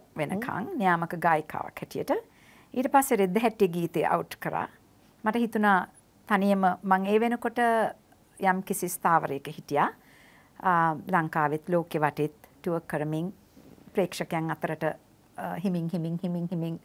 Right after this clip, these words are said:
Speaker 1: ජනප්‍රිය වෙමින්, අ, ඉන්න කාලෙක තමයි මට හිතුනේ මගේම ඇල්බම් එකක් කරා නම් හොඳයි කියලා. එතකොට තමයි ඔය ඇල්බම් එක අවුට් වුනේ.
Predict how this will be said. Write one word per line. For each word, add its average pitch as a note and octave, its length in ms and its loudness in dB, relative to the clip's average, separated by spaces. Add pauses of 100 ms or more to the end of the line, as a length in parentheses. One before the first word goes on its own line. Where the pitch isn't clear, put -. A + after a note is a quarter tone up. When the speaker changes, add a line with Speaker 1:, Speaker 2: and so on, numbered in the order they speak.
(260)
Speaker 1:
ජනප්‍රිය E3+ 580 2
වෙමින්, D#3+ 300 0 (760)
අ, G3 140 0 (520)
ඉන්න B3+ 280 4
කාලෙක G#3+ 380 6
තමයි F#3 220 0
මට F3+ 160 -2
හිතුනේ F3+ 420 -2
මගේම F#3 440 0
ඇල්බම් E3 360 0
එකක් E3 160 -4 (200)
කරා D#3 280 0
නම් E3+ 320 -4
හොඳයි D#3+ 380 0
කියලා. - 360 -10 (640)
එතකොට G#3+ 480 -2
තමයි D3+ 380 -6
ඔය F#3+ 120 2
ඇල්බම් D#3+ 460 -4
එක C3+ 160 -10 (340)
අවුට් - 360 -12
වුනේ. - 180 -16